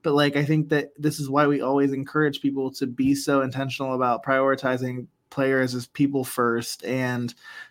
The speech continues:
trying to, like, center that at, at, at everything that we talk about, because, like, I,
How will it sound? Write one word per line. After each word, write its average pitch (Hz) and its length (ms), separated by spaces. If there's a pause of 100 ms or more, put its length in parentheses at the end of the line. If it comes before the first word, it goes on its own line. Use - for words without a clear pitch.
trying 143 340
to, 143 60
like, 127 260
center 135 480
that 123 420
at, 120 300
at, 127 260
at 123 340 (180)
everything 131 580
that 107 140
we 123 180
talk 165 400
about, 113 340
because, 127 480 (680)
like, 127 360 (720)
I, 135 200